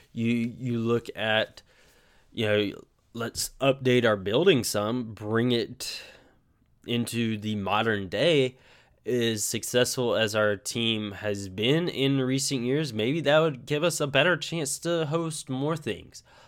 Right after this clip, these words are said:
Let's host the draft again. Let's host the All-Star game again,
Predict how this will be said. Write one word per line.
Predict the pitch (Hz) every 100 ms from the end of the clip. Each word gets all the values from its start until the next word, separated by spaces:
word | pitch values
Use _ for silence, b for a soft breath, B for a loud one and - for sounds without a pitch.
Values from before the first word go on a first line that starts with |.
| b
Let's | 135 135
host | 151 156 -
the | 151
draft | 131 113 107 117 139 -
again. | 104 - 69 58 b b b
Let's | 131 131 -
host | 131 143 143 139 - - -
the | 123 120 127 127 123 -
All-Star | 110 127 151 - 123 107 95
game | 92 101 92 82
again, | - 95 95 69 58